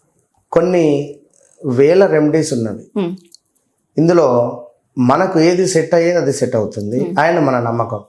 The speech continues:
Speaker 2: నమ్మకం.
Speaker 1: ఇప్పుడు నేను లైవ్ కాల్ కూడా మాట్లాడిస్తా. జనరల్గా ఎంతమందికి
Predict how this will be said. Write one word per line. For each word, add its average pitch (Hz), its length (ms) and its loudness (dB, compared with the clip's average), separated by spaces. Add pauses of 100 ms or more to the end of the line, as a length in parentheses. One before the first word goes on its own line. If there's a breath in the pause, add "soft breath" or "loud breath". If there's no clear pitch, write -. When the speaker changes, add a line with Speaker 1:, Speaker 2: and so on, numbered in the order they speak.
(200)
Speaker 2:
నమ్మకం. - 340 -12 (1300)
Speaker 1:
ఇప్పుడు 160 680 0
నేను 147 560 0 (380)
లైవ్ 156 400 4
కాల్ 160 340 0
కూడా 180 160 0
మాట్లాడిస్తా. 123 640 -4 (480)
జనరల్గా 131 840 -2 (1080)
ఎంతమందికి 185 960 2